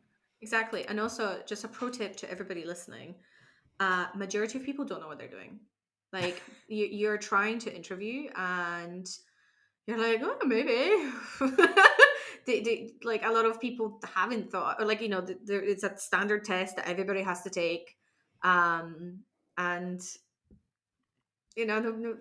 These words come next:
Speaker 1: I don't know. I just, I just feel like people ask these questions, like, "Where do you see yourself in five years' time?" I'm like,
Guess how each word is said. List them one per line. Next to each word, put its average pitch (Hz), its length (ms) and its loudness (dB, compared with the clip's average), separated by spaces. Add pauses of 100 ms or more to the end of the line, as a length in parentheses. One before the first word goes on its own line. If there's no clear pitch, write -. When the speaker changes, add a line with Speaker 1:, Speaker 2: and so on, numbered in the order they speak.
(120)
Speaker 1:
I - 100 -12
don't 220 120 -6
know. 196 100 0
I 170 160 2
just, 202 280 -6
I - 40 -6
just 202 200 -8
feel 196 120 0
like 180 180 -4
people 220 220 -4
ask 185 220 4
these 190 120 -8
questions, 185 300 -6
like, 170 100 -12
"Where 180 140 -4
do 240 80 -8
you 151 80 -8
see 170 140 -8
yourself 196 340 -4
in 233 100 -4
five 247 220 2
years' 262 160 -2
time?" 311 280 4
I'm 202 120 -2
like, 175 220 -6